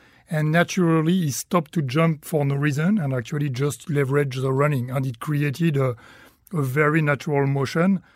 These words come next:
Uh, and he even leveraged other abilities that were at the time in the game available, like wall running and those things, without telling the, the model, the initial model, that those abilities exist. So it's a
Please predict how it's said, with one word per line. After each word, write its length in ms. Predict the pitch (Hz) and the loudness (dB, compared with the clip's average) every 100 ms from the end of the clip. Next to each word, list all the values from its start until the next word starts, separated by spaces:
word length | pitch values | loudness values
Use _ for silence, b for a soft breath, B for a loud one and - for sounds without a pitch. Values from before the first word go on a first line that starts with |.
| b b b - | b b b -2
Uh, 380 | 143 131 127 117 b b - | 0 0 -2 -8 b b -10
and 120 | 151 | -6
he 80 | 143 | -2
even 340 | 147 147 151 | 0 2 2
leveraged 360 | 147 139 147 131 | 2 4 2 2
other 280 | 143 131 139 | 0 2 2
abilities 480 | 139 135 127 160 139 | 2 0 0 0 0
that 180 | 127 | -2
were 180 | 160 135 | 0 2
at 100 | 139 | 2
the 120 | 127 | -2
time 240 | 135 151 147 | -2 0 0
in 120 | 135 | 0
the 160 | 127 127 | -2 0
game 220 | 139 135 | 0 0
available, 460 | 131 131 131 143 | 0 0 0 0
like 220 | 139 127 156 | 0 -2 -2
wall 220 | 143 147 | -2 -2
running 440 | 143 147 147 156 | 0 0 0 -2
and 140 | 151 131 | -4 -4
those 200 | 151 - | -6 -2
things, 200 | 196 160 | 0 2
without 460 | 165 147 175 165 | 2 2 2 0
telling 340 | - 156 170 170 | 0 2 2 0
the, 260 | 139 147 135 B B B B B B | 0 -2 -4 B B B B B B
the 180 | 139 143 | -2 0
model, 420 | 143 147 160 208 | 2 4 4 4
the 140 | 156 143 | 0 -2
initial 340 | 151 135 156 | -2 0 0
model, 280 | 147 143 170 | 0 2 0
that 260 | 143 147 | 0 -2
those 180 | 135 156 | -2 -2
abilities 420 | 147 143 135 123 | 0 -2 -4 -6
exist. 360 | 139 120 107 - | -8 -8 -14 -16
So 180 | 165 131 | -12 -10
it's 200 | 127 - | -10 -10
a 260 | 131 123 | -12 -12